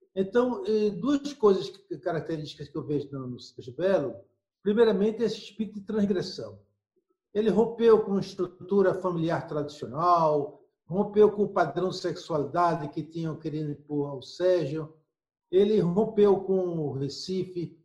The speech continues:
onde ele começou a fazer sua obra de arte de uma forma mais conformista, no sentido que tinha a ver mais com, com um saudosismo colonial, da sua obra,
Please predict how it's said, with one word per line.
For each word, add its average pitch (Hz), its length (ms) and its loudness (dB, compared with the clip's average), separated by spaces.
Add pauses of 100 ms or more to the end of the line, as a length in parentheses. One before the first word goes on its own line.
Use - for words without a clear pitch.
(200)
onde 202 320 2
ele 190 80 2
começou 170 440 -2
a - 20 -8
fazer 156 220 -4
sua 147 240 -6
obra 143 300 0
de 139 140 -6
arte 151 360 -4
de 165 40 -4
uma 160 140 -4
forma 160 240 0
mais 170 420 -2 (380)
conformista, 190 960 2
no 175 100 -4
sentido 180 420 -6
que - 100 -14
tinha 175 180 -6
a 151 40 -4
ver 165 220 -4
mais 165 360 -4
com, 165 500 -8 (340)
com 175 300 -4
um 160 60 -6
saudosismo 185 1000 2
colonial, 160 1040 -2 (460)
da 147 100 -4
sua 156 240 -2
obra, 156 440 2